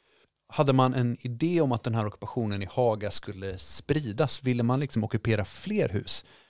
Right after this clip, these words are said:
Och i så fall hade man någon plan för hur det skulle gå till inom ockupationskollektivet?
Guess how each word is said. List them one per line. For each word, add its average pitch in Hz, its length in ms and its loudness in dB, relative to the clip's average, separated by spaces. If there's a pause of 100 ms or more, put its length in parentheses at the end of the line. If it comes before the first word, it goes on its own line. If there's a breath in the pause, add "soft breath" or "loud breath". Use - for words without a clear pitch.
(120)
Och 120 120 2
i - 20 4
så 113 180 2
fall 107 240 2
hade 107 180 0
man 104 140 0
någon 104 140 -4 (120)
plan 143 460 4
för 107 180 -2
hur 101 300 0
det 98 100 -2
skulle 107 200 -4
gå - 120 -6
till - 400 -4 (280)
inom 107 360 4
ockupationskollektivet? 113 880 -2